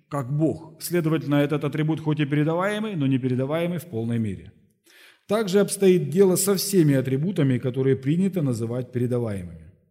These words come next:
Таким образом, правильно говорить, что те атрибуты, которые на-, мы называем передаваемыми, лучше определить как передаваемые в большей степени, но не в полной мере. А атрибуты, которые мы считаем непередаваемыми,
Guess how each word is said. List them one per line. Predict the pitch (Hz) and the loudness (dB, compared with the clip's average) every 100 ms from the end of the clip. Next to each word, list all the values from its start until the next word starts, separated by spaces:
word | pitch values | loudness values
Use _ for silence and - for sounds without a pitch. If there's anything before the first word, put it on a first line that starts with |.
| _ - - - | _ -20 -20 -2
Таким | 147 240 233 | 0 2 2
образом, | 170 151 151 180 156 - - - _ | 4 2 0 -4 -6 -12 -20 -20 _
правильно | - 175 220 226 233 | -2 2 4 4 4
говорить, | 226 208 160 170 | 2 4 4 2
что | - 175 | 0 -2
те | - 226 | 2 0
атрибуты, | 226 214 165 160 160 | 2 0 0 0 0
которые | 156 156 156 165 | -2 0 0 0
на-, | 165 | 0
мы | 165 196 | 0 2
называем | 196 156 165 180 156 | 2 0 0 2 2
передаваемыми, | 160 160 151 131 117 120 151 175 196 185 - - | 4 6 6 4 2 0 0 -2 -4 -8 -16 -8
лучше | 135 180 233 - | -2 0 2 0
определить | - 160 151 147 147 196 214 | 0 2 2 2 2 2 0
как | 185 175 - | -2 -4 -2
передаваемые | - 175 160 156 165 214 220 214 220 | 4 6 6 4 4 2 2 0 0
в | 190 117 | -2 0
большей | 127 170 170 185 | 4 4 4 -4
степени, | - - 156 117 110 95 - _ | -6 -4 -4 -4 -10 -12 -18 _
но | 120 127 | -4 -4
не | 147 | -4
в | - | -8
полной | 127 120 107 | -12 -10 -10
мере. | 87 82 - _ _ _ _ _ _ _ _ _ _ | -12 -16 -20 _ _ _ _ _ _ _ _ _ _
А | 117 131 160 | -4 0 0
атрибуты, | 180 214 180 135 123 160 170 - _ _ _ | 0 0 2 0 0 -6 -8 -16 _ _ _
которые | 120 113 127 139 | -8 -4 -2 0
мы | 156 | 0
считаем | 147 165 185 190 196 190 208 | -2 -4 -2 0 4 6 8
непередаваемыми, | 254 185 147 139 131 117 107 101 98 98 | 6 6 2 4 2 0 -2 -6 -8 -8